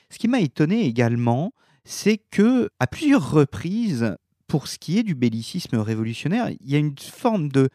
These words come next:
quasi-religieuse, une dimension quasi-religieuse, comme une sorte de guerre sainte que l'on veut mettre en branle. Cet aspect religieux est aussi important parce que on voit la révolution, alors on connaît tous le culte de l'être suprême, on le voit comme une sorte de petit gadget,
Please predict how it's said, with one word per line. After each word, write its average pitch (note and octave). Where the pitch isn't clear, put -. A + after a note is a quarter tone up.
quasi-religieuse, E3
une D#3
dimension E3+
quasi-religieuse, C#3+
comme D#3
une C#3+
sorte -
de A#2+
guerre A2
sainte C3+
que C3+
l'on C3
veut A#2+
mettre B2
en A#2
branle. G2
Cet -
aspect G3+
religieux D3+
est B2+
aussi E3
important D#3+
parce D4
que D3
on D3
voit D3+
la D3+
révolution, A#2+
alors G#2
on G2
connaît A2
tous -
le A2+
culte C3+
de G#2+
l'être G#2+
suprême, D3
on G#2+
le G#2
voit A2+
comme A2+
une G2+
sorte A2+
de G#2+
petit G#2+
gadget, G#2+